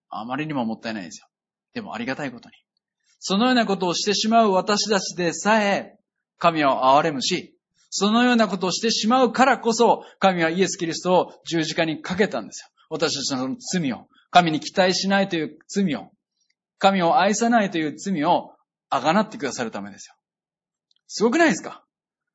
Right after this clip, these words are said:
それほどのその愛を持って神は私たちを愛し、私たちを許すということをもう腹くくって決めたんですよ。だからどのような人でも、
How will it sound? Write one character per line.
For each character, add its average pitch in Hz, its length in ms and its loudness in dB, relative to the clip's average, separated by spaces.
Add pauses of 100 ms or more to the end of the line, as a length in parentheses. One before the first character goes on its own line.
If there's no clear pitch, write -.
(160)
そ - 180 0
れ 233 80 6
ほ 262 100 4
ど 254 100 4
の 240 420 4
そ 196 100 -4
の 185 160 4
愛 220 180 4
を 190 80 4
持 208 140 2
っ 202 80 -8
て 196 420 -2
神 160 220 2
は 127 80 0
私 127 260 -4
た 127 80 -10
ち 127 100 -10
を 107 200 -6
愛 147 180 0
し、 143 400 -6
私 127 300 -6
た 127 60 -10
ち 120 220 -2
を 123 40 0
許 170 80 0
す - 180 -4
と 143 60 -8
い 127 40 -6
う - 40 -8
こ 127 100 -10
と 160 140 -2
を 139 200 0 (120)
も 143 300 -4
う - 40 -20
腹 220 260 2
く - 140 -10
く 202 100 -8
っ 165 40 -12
て 180 80 -8
決 185 120 -2
め 196 100 0
た 185 120 4
ん 123 60 -4
で - 80 -10
す - 80 -18
よ。 - 60 -20 (2000)
だ 156 100 -2
か 139 80 2
ら 127 80 0
ど 160 220 -2
の 160 80 2
よ 143 60 2
う - 20 0
な 117 80 -2
人 - 160 -10
で 117 100 -4
も、 156 300 -2